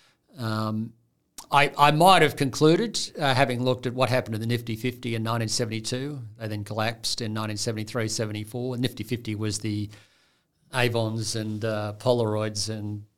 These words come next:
three M and, uh, a lot of them still around, McDonald's, Gillette,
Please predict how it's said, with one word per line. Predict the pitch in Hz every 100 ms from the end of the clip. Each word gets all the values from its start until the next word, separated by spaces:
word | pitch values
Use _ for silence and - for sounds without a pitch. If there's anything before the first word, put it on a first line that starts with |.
| _
three | - 139 110 107
M | 117 110
and, | 104 107 107
uh, | 107
a | 113
lot | 196
of | 123
them | 127
still | - 170
around, | 110 135 104
McDonald's, | 101 - 127 131 123 120 104
Gillette, | 110 110 117 113